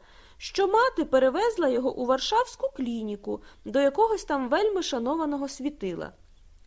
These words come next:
"А чим хворів наш Андрусик?" "Щось там поранило його під час зйомок фільму, і рана ніяк не гоїлась.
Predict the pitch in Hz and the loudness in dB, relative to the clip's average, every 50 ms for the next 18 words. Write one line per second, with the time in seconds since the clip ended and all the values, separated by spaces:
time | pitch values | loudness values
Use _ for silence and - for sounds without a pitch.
0 | - _ - 277 - - 539 571 - 679 740 762 554 320 202 175 170 165 185 - | -8 _ -6 -6 -4 -4 -6 -6 -6 -8 -4 -2 0 0 0 -2 -6 -8 -8 -8
1 | - 233 226 196 233 180 - - - - - - - _ _ _ _ - - - | -8 -6 -6 -6 -8 -8 -10 -12 -16 -18 -18 -20 -20 _ _ _ _ -20 -20 -20
2 | - - - - - - - - - - - - 466 440 381 370 - 339 311 277 | -20 -20 -20 -18 -12 -10 -4 -2 -2 -2 2 4 4 4 4 4 4 4 6 6
3 | 277 320 427 554 571 480 349 285 254 233 233 233 240 247 233 - 240 240 - - | 8 6 6 4 4 2 0 2 2 2 0 0 0 0 -2 -2 -4 -8 -6 -2
4 | 294 254 262 220 214 220 269 254 226 226 220 - - - - 339 494 571 539 381 | -2 -2 -2 -4 -2 0 2 2 2 0 -4 -8 -10 -4 -2 -2 -2 0 0 -2
5 | 254 208 175 - - - - - - - - - - - 262 277 320 427 480 466 | -2 -2 -4 -6 -10 -14 -20 -20 -20 -20 -20 -16 -4 2 4 4 6 4 4 2
6 | 415 330 302 294 294 370 381 - - 403 403 311 269 240 196 180 175 175 185 180 | 2 2 2 2 2 0 -2 -2 -2 -2 -2 0 0 0 0 0 -2 -2 -4 -6
7 | - - - - | -8 -10 -16 -20